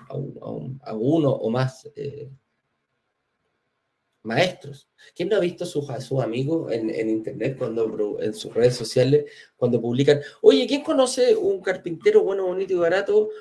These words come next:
un gaffiter y, y un maestro que me venga a pintar el departamento?" Con las tres B, bueno, bonito y barato. Y ahí empieza a, eh, resulta que tuviste arrendado tres, cuatro años, cinco años y hay que hacerle algún arreglo para el próximo,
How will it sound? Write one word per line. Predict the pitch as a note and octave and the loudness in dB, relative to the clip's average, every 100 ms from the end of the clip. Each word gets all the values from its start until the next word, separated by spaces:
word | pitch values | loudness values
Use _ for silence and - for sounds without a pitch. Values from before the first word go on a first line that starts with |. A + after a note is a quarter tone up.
| - - | -12 -4
un | E3 D3+ | -4 0
gaffiter | F#3 G#3 A3 A3 A#3+ A#3+ - _ _ | 0 0 0 2 0 0 -10 _ _
y, | D#3+ D#3+ D#3+ C#3+ D#3+ | -2 0 0 -2 -4
y | E3+ | -4
un | F3 | 0
maestro | F3 F3+ E3 | -2 -2 -6
que | D#3+ | -2
me | D#3+ | 0
venga | E3 D#3 | 2 0
a | |
pintar | D3 D3+ | 0 0
el | E3 | 2
departamento?" | D#3+ D3+ - E3 F3 - A3 _ _ _ - | 2 -2 -2 -2 -2 -6 -10 _ _ _ -20
Con | - F3 | -2 2
las | E3 - | 2 4
tres | A#3 G#3+ | 4 6
B, | D#3 A#2 | 4 4
bueno, | F3 F#3+ | 0 -2
bonito | F#3+ F#3+ F#3+ | -4 -4 -2
y | F#3+ | 0
barato. | F#3 B2 - - _ _ _ _ _ _ _ _ - | 2 0 -6 -16 _ _ _ _ _ _ _ _ -6
Y | C#3 | -6
ahí | |
empieza | E3 E3+ F3 F3+ - | -4 -8 -6 -6 -6
a, | D#3+ E3 - _ _ | -8 -10 -14 _ _
eh, | - C3 C#3+ | -6 -4 -4
resulta | C3 E3 E3+ | -6 -6 -6
que | D3 E3+ E3+ _ _ | -4 -4 -6 _ _
tuviste | - C#3+ D3 C#3+ | -6 -6 -4 -4
arrendado | C3 C3 D3+ C#3 | -2 0 2 0
tres, | E3 - | -2 -4
cuatro | E3+ E3+ E3+ | -4 0 0
años, | F3+ E3+ D#3 | 0 0 -4
cinco | E3 E3 E3 | -6 -4 -2
años | F3 F3+ E3+ | -2 -2 -2
y | D#3 | -2
hay | D#3+ | -4
que | D#3+ | -4
hacerle | C#3+ D#3+ D3+ | -8 -2 -2
algún | D3 D3+ | 0 -2
arreglo | D3 E3+ E3 | -2 -4 -2
para | C#3+ C#3+ C3+ | 0 0 -2
el | B2 | -4
próximo, | D3 E3 - D#3+ D3+ | -8 -8 -6 -6 -6